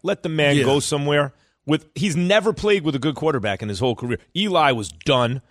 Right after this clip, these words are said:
Speaker 1: They didn't have an O-line. Baker's solid, but you wouldn't say he's an excellent quarterback, right? He's not a, he's not an elite guy. He's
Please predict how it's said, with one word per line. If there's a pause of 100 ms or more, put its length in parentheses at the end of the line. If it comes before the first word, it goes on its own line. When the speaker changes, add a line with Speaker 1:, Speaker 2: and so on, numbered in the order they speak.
(240)
Speaker 1:
They
didn't
have
an
O-line. (360)
Baker's
solid,
but
you
wouldn't
say
he's
an
excellent
quarterback,
right?
He's
not
a,
he's
not
an
elite
guy.
He's